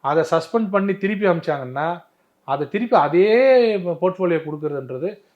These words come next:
இந்திய வரலாற்றில் முதல் முறை. So, அப்படிப்பட்ட ஒரு முதல்வர் இருக்கிற நம்ம தமிழ்நாட்டுல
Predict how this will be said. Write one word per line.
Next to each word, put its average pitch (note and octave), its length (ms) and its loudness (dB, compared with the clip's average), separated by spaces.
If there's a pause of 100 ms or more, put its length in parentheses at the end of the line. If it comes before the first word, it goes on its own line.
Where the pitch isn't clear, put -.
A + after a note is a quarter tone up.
(100)
இந்திய G#3 340 -2
வரலாற்றில் F3+ 520 2
முதல் F3 260 -2
முறை. C#3+ 300 -6 (520)
So, D#3+ 160 0
அப்படிப்பட்ட A3+ 640 2
ஒரு F#3+ 160 4
முதல்வர் F#3+ 360 2
இருக்கிற E3 260 0
நம்ம D3 220 -2
தமிழ்நாட்டுல C#3 840 -4